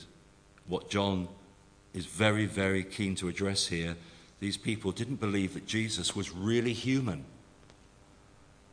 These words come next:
So I want you to notice a particularly interesting set of verses in chapter four, verses two and three. This is how you can recognize the Spirit of God. "Every spirit that acknowledges that Jesus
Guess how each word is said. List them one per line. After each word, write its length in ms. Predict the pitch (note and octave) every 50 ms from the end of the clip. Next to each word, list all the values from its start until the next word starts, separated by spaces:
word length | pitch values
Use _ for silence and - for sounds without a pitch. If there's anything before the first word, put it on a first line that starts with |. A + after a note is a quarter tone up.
| - - - - - - - - - - - - - - - - -
So 160 | - - F#2
I 100 | F#2 G2
want 160 | A#2 C#3 C3+
you 80 | C3+ B2+
to 120 | G#2 - A#2
notice 500 | G#2+ A2 A2+ G#2+ A2 - G2+ - - -
a 40 | F#2
particularly 640 | - - - - G2 - - G2+ F#2 F#2 F2+ E2+ F#2+
interesting 640 | G2 F#2 - G2 F#2+ - - - F#2+ F2+ F2+ E2+ D#2+ - - - - - - - - - - - - -
set 220 | - - G#2+ F#2+
of 80 | F2+ F2
verses 480 | F#2 G2 G2 F#2+ - - F#2+ E2 D#2
in 100 | F2 D#2+
chapter 320 | - - A2+ - - - F#2+
four, 440 | - - - - B2 A#2+ A2 F#2+ D#2
verses 360 | D#2+ F2 E2 E2 - - -
two 220 | - - - F#2+
and 100 | F2+ F2 -
three. 360 | - G2 F#2+ F#2 F2+ D#2+ - - - - - - - - - - - - - - - - - - - - - - - - - - - - - - -
This 180 | G2+ G#2+ A2+
is 100 | C3+ -
how 160 | - A2 G2+ G#2+
you 120 | G#2+ F#2+
can 180 | - G#2 F#2 F2+
recognize 640 | G2+ G#2+ G#2+ - G2 F2+ G2+ F#2 F#2 F#2 E2+ E2
the 60 | E2+
Spirit 380 | D#2+ - - G2+ F#2+ G2 F#2+ F2+
of 80 | F#2
God. 300 | - G#2 G2 F#2+ F#2 F2+ -
"Every 400 | G#2 A#2+ B2+ B2+ B2+ C#3+ C#3+ C#3+
spirit 600 | C#3 - - - - B2+ A#2 G#2+ G2+ F2 - -
that 120 | F#2 F2+ -
acknowledges 640 | - - - F#2 G2+ G2+ G2+ G2 E2+ F#2 F#2 E2
that 140 | F2+ F2+ -
Jesus 680 | - G#2+ A2 G#2+ G2+ - F#2+ F#2+ F2 - - - - -